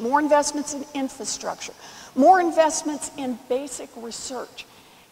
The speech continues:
And what happens? G D P goes up, but here's the key.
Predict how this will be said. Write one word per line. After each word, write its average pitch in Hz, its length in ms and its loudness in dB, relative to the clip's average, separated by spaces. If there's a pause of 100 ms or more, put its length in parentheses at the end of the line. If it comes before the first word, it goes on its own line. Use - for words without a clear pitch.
And 269 220 -2
what 370 180 0
happens? 359 640 -8 (460)
G 381 200 -2
D 381 160 0
P 320 340 -6
goes 233 380 -2
up, 196 280 -2
but 247 80 -8
here's - 380 -12
the - 80 -20
key. 226 420 -10